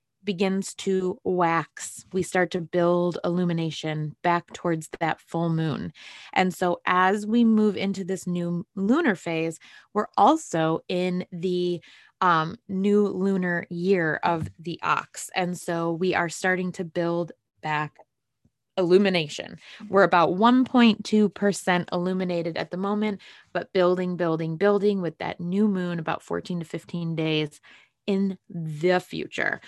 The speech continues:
So we're, the moon is in Pisces, and then it will stay in Pisces until Sunday. Sunday, the moon will move into Aries and, uh, around ten thirty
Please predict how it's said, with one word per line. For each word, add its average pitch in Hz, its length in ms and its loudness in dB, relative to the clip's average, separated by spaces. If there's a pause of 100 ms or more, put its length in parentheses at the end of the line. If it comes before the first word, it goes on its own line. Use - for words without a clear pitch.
(200)
So 180 240 4
we're, 165 300 6
the 180 120 -4
moon 175 220 0
is 165 140 -2
in 160 340 -2 (280)
Pisces, 233 800 0
and 180 240 -2
then 170 300 -4
it - 160 -6
will 185 160 -2
stay 240 380 0
in 233 100 2
Pisces 190 680 -2
until 156 340 -8
Sunday. 190 720 -2 (320)
Sunday, 196 540 2 (180)
the 175 140 -2
moon 170 320 -2
will 165 140 -4
move 165 280 -4
into 165 320 -8 (140)
Aries 202 600 2 (1160)
and, 185 360 -2
uh, 165 340 0
around 170 280 -2
ten 180 280 -4
thirty 170 340 -4